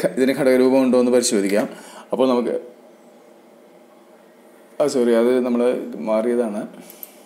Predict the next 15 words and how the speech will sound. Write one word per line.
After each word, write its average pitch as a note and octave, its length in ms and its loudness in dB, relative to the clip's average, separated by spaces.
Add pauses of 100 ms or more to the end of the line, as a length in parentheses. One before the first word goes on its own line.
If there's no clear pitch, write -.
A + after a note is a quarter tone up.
(920)
അഞ്ച് C#3 180 -2
എക്സ് - 240 -2
പ്ലസ് C#3+ 280 0
അറുപത്തഞ്ചിൻ്റെ B2+ 500 2
ഫാക്ടേഴ്സിലാണ് A#2+ 840 0
click G#2+ 160 -6
ചെയ്യേണ്ടത്. G2 640 -6 (180)
പ്ലസ് B2 220 -2
അറുപത്തഞ്ച് A#2+ 460 0
എന്ന് B2+ 180 -2
type A#2 200 -2
ചെയ്ത് A#2+ 300 0
ഫാക്ടേഴ്സ് B2 600 -2
എന്ന് A#2+ 140 0
പറയുന്ന A2 480 -2